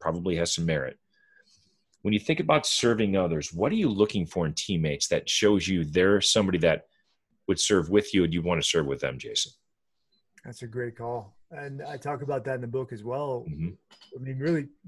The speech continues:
Speaker 2: day one of selection, Special Forces selection, right?
Speaker 1: Okay.
Speaker 2: We did log P T, you know, and so all of the candidates went outside <clears throat> on the rocks.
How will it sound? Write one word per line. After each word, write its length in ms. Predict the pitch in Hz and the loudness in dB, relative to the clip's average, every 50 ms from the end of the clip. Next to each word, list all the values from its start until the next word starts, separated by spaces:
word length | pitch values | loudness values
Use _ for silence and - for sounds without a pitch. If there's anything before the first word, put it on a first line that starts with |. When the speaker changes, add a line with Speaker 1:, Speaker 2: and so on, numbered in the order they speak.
| 135 120 | -14 -2
Speaker 2:
day 240 | 117 143 143 160 160 | 0 2 2 2 0
one 300 | 143 143 147 156 165 160 | -2 -4 -6 -4 -4 -4
of 140 | 143 117 | -6 -6
selection, 580 | - - - 123 117 127 135 170 175 - - 113 | -8 -10 -10 -8 -8 -6 -8 -8 -8 -10 -12 -14
Special 320 | - - 143 131 - - 127 | -10 -10 -10 -10 -10 -12 -14
Forces 440 | - 139 139 127 117 - 127 110 - | -10 -8 -8 -8 -8 -12 -16 -16 -14
selection, 480 | - 120 117 123 151 165 - - 107 | -14 -12 -12 -12 -12 -14 -14 -14 -12
right? 260 | 101 104 117 143 170 175 _ _ _ _ - | -10 -10 -10 -10 -12 -14 _ _ _ _ -14
Speaker 1:
Okay. 280 | 78 - - 73 78 - _ _ _ _ - _ _ - | -12 -8 -8 -8 -10 -10 _ _ _ _ -20 _ _ -14
Speaker 2:
We 80 | 131 127 | -12 -10
did 220 | 123 123 131 123 | -6 -4 -4 -6
log 360 | 120 117 120 135 160 170 135 - | -4 -4 0 0 0 0 0 -4
P 120 | - 143 | -10 -12
T, 360 | 123 - - - 143 - - _ _ _ _ _ _ _ _ _ _ _ _ _ _ _ _ _ _ | -12 -12 -14 -18 -18 -18 -18 _ _ _ _ _ _ _ _ _ _ _ _ _ _ _ _ _ _
you 100 | 123 117 | -10 -8
know, 360 | 117 113 117 127 139 139 - | -6 -6 -6 -6 -8 -8 -10
and 160 | 123 131 117 110 | -12 -14 -12 -10
so 500 | - 139 127 123 123 120 117 117 - - _ _ _ _ _ _ _ _ _ _ _ _ - | -4 -2 -2 0 0 -2 -2 -4 -8 -14 _ _ _ _ _ _ _ _ _ _ _ _ 0
all 360 | 135 156 170 185 185 185 180 | 4 4 6 6 6 4 2
of 220 | 165 147 135 - _ - 147 | 0 -2 -8 -14 _ -16 -10
the 140 | 135 147 143 | -6 -6 -6
candidates 840 | 143 - - - 165 175 165 151 131 123 123 - - - - - _ _ _ _ _ _ _ _ _ _ _ _ _ | -8 -10 -14 -8 -4 -4 -2 -2 -2 -4 -4 -6 -12 -18 -18 -18 _ _ _ _ _ _ _ _ _ _ _ _ _
went 200 | - 127 135 147 160 | -8 -6 -4 -2 -2
outside 880 | 165 170 175 170 - - 165 151 147 147 147 143 143 143 143 139 127 - _ _ _ _ - | 0 0 -2 -2 -4 -4 -4 -2 -2 -2 -4 -4 -4 -4 -4 -6 -8 -12 _ _ _ _ -2
<clears throat> 400 | 190 175 151 123 117 - _ - | 0 0 0 -2 -8 -12 _ -6
on 220 | 139 147 160 160 | -2 0 0 0
the 80 | 160 151 | 0 0
rocks. 640 | 151 147 143 143 139 139 135 - - - - - | 2 2 4 4 2 2 0 -4 -12 -14 -16 -20